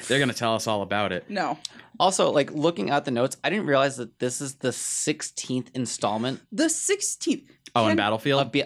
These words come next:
Speaker 3: of, of Battlefield.
Speaker 2: Can I get mad about that for a second? Just for, like, a split second. I was like, "Wait, I remember the other day seeing Battlefield one and Battlefield four on the home screen of Jeff's P S four.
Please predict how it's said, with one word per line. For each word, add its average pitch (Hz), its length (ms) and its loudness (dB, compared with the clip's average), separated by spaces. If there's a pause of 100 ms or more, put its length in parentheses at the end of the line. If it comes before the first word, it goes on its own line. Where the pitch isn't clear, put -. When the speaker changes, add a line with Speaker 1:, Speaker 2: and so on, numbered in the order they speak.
Speaker 3:
of, 127 240 -2
of 131 140 0
Battlefield. 113 520 -4 (100)
Speaker 2:
Can 370 240 -6
I 415 200 -4
get 339 160 -2
mad 165 240 -2
about 143 240 -4
that - 220 -4
for - 100 -12
a - 60 -14
second? - 320 -16 (220)
Just 254 200 -6
for, 214 160 -4
like, 175 260 -4
a 165 40 -18
split - 380 -10
second. - 360 -16 (420)
I 226 500 2 (460)
was 190 220 -4
like, 180 260 0
"Wait, 175 440 0 (600)
I 180 100 4
remember 175 440 0
the 220 160 0
other 208 160 0
day 202 420 0 (300)
seeing 165 520 0 (200)
Battlefield 180 560 0
one 165 220 -2
and 190 120 -4
Battlefield 170 540 -2
four 240 440 -2
on 165 160 -2
the 156 280 0 (140)
home 262 240 2
screen 170 320 -4
of 185 120 -6
Jeff's - 260 -6
P 190 160 -2
S 214 160 -4
four. - 400 0